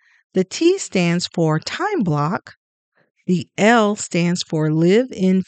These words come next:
faith. The E stands for evaluate and adjust. And the D stands for don't give up. There you have it, spirit-led. Those are the type of goals that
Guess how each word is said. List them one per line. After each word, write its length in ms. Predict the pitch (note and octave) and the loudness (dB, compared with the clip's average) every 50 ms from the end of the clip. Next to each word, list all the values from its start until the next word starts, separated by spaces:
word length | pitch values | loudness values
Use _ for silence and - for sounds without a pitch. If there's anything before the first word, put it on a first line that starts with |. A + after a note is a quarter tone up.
| - - - | -8 -10 -4
faith. 400 | - A3 G#3 D#3+ D3+ D#3 G3+ - _ _ _ _ _ _ _ _ _ _ _ _ _ _ - | -2 0 0 0 0 -2 -4 -6 _ _ _ _ _ _ _ _ _ _ _ _ _ _ -2
The 180 | E3 D#3 - - | -2 -2 -2 -4
E 380 | - G3+ A#3 A#3+ B3+ C#4 D#4+ G#4 A#4+ - _ _ - | -2 0 2 2 2 0 -2 -4 -6 -12 _ _ -20
stands 440 | - - - F#3+ F#3+ F#3+ F#3+ G3 - | -12 -6 -2 0 0 0 0 -2 -4
for 300 | - F#3+ F3 F3+ F#3 - | -2 -2 0 0 0 0
evaluate 1000 | - F3 E3 D#3+ D3+ E3+ F#3 G#3 A#3 B3+ B3+ B3+ B3 A3 G3+ G3 G#3 G#3+ - _ | 0 0 0 0 0 0 0 0 0 0 0 0 0 0 0 0 -2 -2 -4 _
and 200 | - E3+ F#3 F#3 | -4 -2 0 0
adjust. 600 | F3 D#3+ D3+ - D#3 E3+ F3+ G#3 B3 D4 - - - _ _ - _ _ _ _ - | 0 -2 -2 -2 0 0 2 2 0 -2 -6 -12 -18 _ _ -20 _ _ _ _ -4
And 240 | G3 F3+ F3+ E3+ D#3+ | -2 0 0 0 0
the 140 | D#3+ D#3 D#3+ | 0 -2 -2
D 580 | D3 D3+ D#3+ G3+ A#3+ C#4 D4 D#4 D#4 D#4+ E4 - | -4 -4 -2 0 0 0 2 0 0 -2 -2 -6
stands 600 | - - - - - G3+ G3+ G#3 G#3 G#3 G#3 - | -12 -18 -12 -8 -4 -4 -2 -2 -2 -4 -4 -8
for 340 | - - - E3+ E3 D#3+ D#3 | -8 -6 -4 -2 -2 -2 -4
don't 640 | D3 C#3+ C#3+ - F#3+ G3 G#3+ A3+ A3+ A3+ - - - _ _ _ _ _ - | -6 -6 -4 0 0 2 2 0 -2 -6 -8 -14 -20 _ _ _ _ _ -2
give 400 | F#3+ G3 F#3+ F3+ F3+ F3+ F3+ F3+ - _ _ _ _ _ - | 0 2 2 2 2 0 0 -2 -6 _ _ _ _ _ 2
up. 260 | E3+ D3+ B2+ - - - - _ _ _ _ _ _ _ _ _ _ - F#3+ | 2 2 2 -2 -8 -16 -20 _ _ _ _ _ _ _ _ _ _ -12 -8
There 320 | D#3+ D#3 F#3 A3 C4 C#4 | -2 4 6 6 8 6
you 180 | C4+ B3+ C4 B3+ | 6 4 0 0
have 320 | A#3 G3+ F#3 D#3+ D3 D#3 D3 | -2 -2 -4 -2 -2 -4 -6
it, 80 | - - | -10 -14
spirit-led. 1700 | - - - - - - - - - B3 C4 C4 B3+ B3+ B3+ A#3 - _ _ - G#3 G#3 D#3+ D#3 E3+ F3 E3+ D3+ C#3 C3 - - - D#3+ _ _ _ - - - - _ _ - - - _ - | -10 -6 -6 -6 -6 -8 -6 0 2 2 2 4 2 2 0 0 -2 _ _ -16 -8 -4 -2 2 2 4 4 2 0 -2 -6 -8 -12 -14 _ _ _ -20 -20 -20 -20 _ _ -20 -20 -12 _ 2
Those 280 | F#3 G#3 B3 C4+ C4 | 4 4 4 4 2
are 40 | D4 | 0
the 140 | C4+ C4 B3 | 0 0 0
type 320 | - - - F3 F#3 - - | 0 -2 -2 -2 -2 -2 -2
of 240 | F#3 F3+ F3 F3+ E3 | -4 -4 -4 -4 -6
goals 500 | - F3 E3 D#3+ D3+ D3+ D3+ D3+ - - - | -2 0 0 2 2 0 -2 -4 -6 -6 -6
that 160 | D#3 D3 | -4 -4